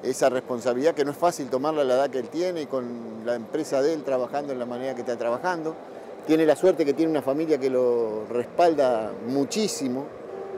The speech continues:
y eso también fue lo que lo, a él lo ayudó a,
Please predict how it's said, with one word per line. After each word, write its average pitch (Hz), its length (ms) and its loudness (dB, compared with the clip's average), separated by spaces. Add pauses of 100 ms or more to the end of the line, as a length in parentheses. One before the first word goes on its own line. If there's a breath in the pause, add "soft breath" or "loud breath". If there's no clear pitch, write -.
(160)
y 131 340 2
eso 165 220 4
también 156 280 4
fue 160 140 6
lo 151 100 6
que 139 100 4
lo, 131 200 6
a 127 160 6
él 143 80 6
lo 139 100 6
ayudó 131 400 6
a, 110 260 0